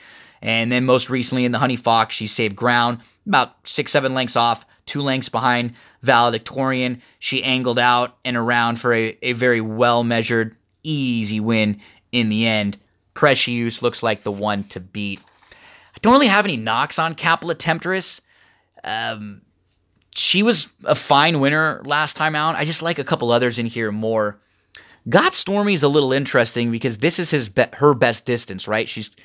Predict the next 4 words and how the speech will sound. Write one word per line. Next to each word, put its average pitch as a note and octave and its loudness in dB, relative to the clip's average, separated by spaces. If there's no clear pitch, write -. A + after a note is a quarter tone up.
she's - -6
a - 4
five-time C#3 0
winner A#2 -4